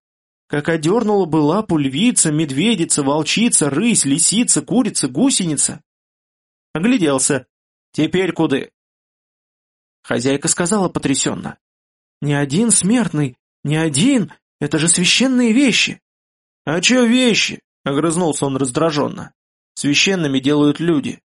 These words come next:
Начни кланяться придорожному камню или, скажем, вербе во дворе,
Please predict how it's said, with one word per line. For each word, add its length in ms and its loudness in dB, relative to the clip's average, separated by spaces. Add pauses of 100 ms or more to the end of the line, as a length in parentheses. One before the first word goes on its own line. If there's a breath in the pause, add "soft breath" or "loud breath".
(280)
Начни 440 0
кланяться 540 0
придорожному 640 0
камню 420 -2
или, 120 2
скажем, 400 -2
вербе 460 -2
во 140 -2
дворе, 460 -2